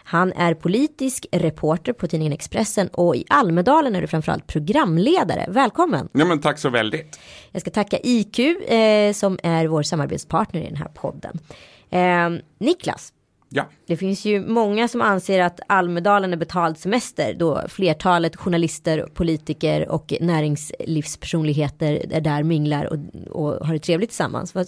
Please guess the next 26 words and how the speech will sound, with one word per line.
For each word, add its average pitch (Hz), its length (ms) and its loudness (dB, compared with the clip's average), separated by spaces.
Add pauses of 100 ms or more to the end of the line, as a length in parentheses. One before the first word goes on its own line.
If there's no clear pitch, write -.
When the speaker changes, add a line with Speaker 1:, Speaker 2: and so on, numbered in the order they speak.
Speaker 1:
vad 180 160 -2
säger 190 140 0
du? 147 160 0 (920)
Speaker 2:
För - 220 2
många 175 340 4
kan 233 220 -4
det 202 100 0
nog 104 340 0
uppfattas 107 640 -2
som 92 360 0
en 95 140 0
firmafest 92 1080 -4
eftersom 95 720 -2
P 107 200 0
R-konsulter, 92 680 -2
journalister 92 580 -4
och 82 160 -4
politiker 85 480 -4
träffas - 540 -4
och 104 220 -4
på 101 80 -8
kvällarna 87 540 -2
sitter 82 360 -8
på 78 120 -10
restaurangerna 80 760 -4
ihop. 101 420 -4